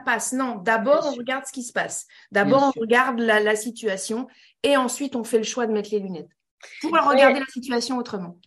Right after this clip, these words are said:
Speaker 3: Oui, alors, euh, si on parle de flexibilité, effectivement, de cette bascule, euh, de cette bascule de la cognition, quoi, de cette façon de penser, des processus cognitifs, euh, il y a, il y a, ouais, il y a quelque chose quand même que je vis assez souvent,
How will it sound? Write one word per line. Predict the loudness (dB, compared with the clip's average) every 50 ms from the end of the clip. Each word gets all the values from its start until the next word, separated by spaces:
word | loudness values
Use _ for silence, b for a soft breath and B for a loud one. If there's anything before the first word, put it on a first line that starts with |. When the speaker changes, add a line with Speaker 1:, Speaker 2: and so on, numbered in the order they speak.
| _ _ 0
Speaker 3:
Oui, | 4 6 8 8 8 6 4 2
alors, | 4 4 6 6 4 4
euh, | 4 4 4 4
si | 2 2 2 2 4
on | 4 4
parle | 2 2 2 4
de | 4 2
flexibilité, | 2 0 -4 -6 -4 -4 -4 -2 -2 -2 -2 -2 -2 -2 0 2 2 4 4
effectivement, | 2 2 0 -2 -2 0 -2 0 2 2
de | 2 2
cette | 2 2 0 -2 0 0 2
bascule, | 2 2 2 2 -2 -4 -6 -4 2 4 6 6 6 6 6
euh, | 4 4 4 2 2 0 0
de | -2 -4
cette | -4 -2 -4 -4 0 0
bascule | 0 0 0 -2 -2 2
de | 2 2
la | 2 2 0
cognition, | 0 0 2 2 0 -2 0 0 0
quoi, | 2 0
de | -2 0
cette | -2 -4 -4 -2
façon | -4 -4 -2 -2 -2 -2
de | -2
penser, | -6 -8 -6 -2 -2 0
des | 0 -2
processus | -2 -2 -4 -4 -2 -2 -6 -6 -6 -8 -4
cognitifs, | -4 -2 -2 -2 0 2 2 2 2 0 B B B B B B B -2
euh, | 0 2 2 2 2 2 2 2 2 0 -2 -6 -8 -8
il | -6 -2
y | 2 2 4
a, | 4 4 4 2 2 2 2 2 0 0 0 -2 -4 -6 -10 -10 -10
il | -6 -6
y | -6 -8
a, | -8 _ _ _ _ -2 2 4
ouais, | 4 4 4
il | 2 0
y | 0
a |
quelque | 0 0 0 0 -2
chose | -4 -4 -2
quand | 0 2
même | 2 2 4
que | 4
je | 4 4 4
vis | 4 4 4 4 4
assez | 4 2 0 -2 -2 -4
souvent, | -4 -4 -8 -10 -6 -4 -4 -2 -2 -4 -4 B